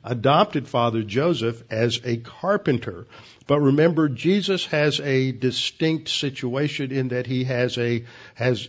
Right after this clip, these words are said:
a divine father, and so that comes to play in this particular episode that is described i-, in between Luke two forty and Luke two fifty-two.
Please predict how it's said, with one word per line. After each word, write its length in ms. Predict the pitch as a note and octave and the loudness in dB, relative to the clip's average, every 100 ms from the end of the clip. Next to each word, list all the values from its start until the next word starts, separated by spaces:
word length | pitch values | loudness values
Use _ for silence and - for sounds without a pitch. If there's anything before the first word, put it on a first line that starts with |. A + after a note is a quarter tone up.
| - | -10
a 140 | A#2 A#2+ | -4 -2
divine 640 | A2+ G2+ A#2+ E3+ G3 F3+ | -2 0 4 6 6 4
father, 580 | - A#2+ G#2+ G#2+ C3 C3+ - - - - | 0 0 0 2 0 -2 -10 -20 -16 0
and 220 | C3 A#2+ | 2 2
so 320 | - D3 C#3 | 4 6 6
that 400 | A2+ D3 E3+ - | 4 2 0 -2
comes 320 | - D#3 D#3 | -2 0 -2
to 100 | - | -6
play 520 | C3+ - C3+ A#2+ B2+ C3 | -12 -4 0 2 2 0
in 260 | B2 B2 | -2 -2
this 160 | A#2+ A#2+ | -2 -4
particular 560 | - - C3 B2+ A#2 A#2+ | -12 -2 0 0 -2 0
episode 680 | C#3 C#3 C3 B2 A2+ A#2 - - - G#2+ | -2 -2 -4 -2 -2 -4 -8 -20 -20 -2
that 300 | G2 B2 A#2 | 4 4 4
is 280 | B2 A2+ | 2 0
described 840 | - A2 - C#3 C3 A#2+ B2 A#2 - | -2 -6 -2 2 2 4 2 0 -4
i-, 60 | |
in 360 | A#2+ G#2+ B2+ C3 | -6 -2 2 2
between 680 | B2 B2 B2 A#2 A#2+ A#2 A#2 | 2 -2 0 2 2 0 -2
Luke 380 | A#2 B2 A#2+ - | 2 2 2 -4
two 200 | B2+ G#2 | -4 -4
forty 600 | - E3 D3+ A#2 A#2 A#2 - - _ B2 | -4 2 4 4 2 -2 -12 -20 _ 2
and 220 | B2+ A#2+ | 2 2
Luke 580 | A#2+ A2+ B2 A#2+ - - | 0 4 4 2 -10 -6
two 280 | C3 A#2+ | 0 0
fifty-two. 840 | A#2 A2 G#2+ G#2+ G#2 - E3+ B2+ | 0 -6 -6 -8 -10 2 4 4